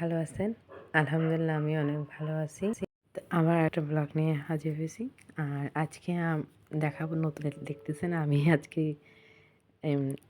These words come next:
লাকড়ির চুলায় রান্না করতেছি। কারণ শীতকাল আসলে আমাদের এখানে গ্যাসের প্রবলেমটা শুরু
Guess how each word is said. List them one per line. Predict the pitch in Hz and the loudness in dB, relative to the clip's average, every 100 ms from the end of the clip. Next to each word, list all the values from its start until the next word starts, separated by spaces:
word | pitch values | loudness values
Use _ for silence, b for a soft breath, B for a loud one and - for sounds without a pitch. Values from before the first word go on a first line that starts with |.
| _ _ - | _ _ -2
লাকড়ির | 156 156 156 | 0 4 2
চুলায় | 147 156 151 | 2 6 8
রান্না | 151 147 160 | 8 4 0
করতেছি। | - 160 - 151 - 202 | -2 -6 -4 -4 2 0
কারণ | 214 156 147 143 143 139 139 | 2 0 2 4 2 2 -2
শীতকাল | - - 151 - - 160 | -4 -2 -2 0 0 2
আসলে | 151 147 - 180 | 2 -2 -4 -2
আমাদের | 170 160 160 | 2 2 2
এখানে | 151 151 160 175 208 220 _ - _ | 2 0 -2 0 -2 -4 _ -20 _
গ্যাসের | 160 160 147 165 | 2 2 2 -8
প্রবলেমটা | - 143 147 147 151 | -2 -2 0 0 0
শুরু | 156 - 156 | -2 0 0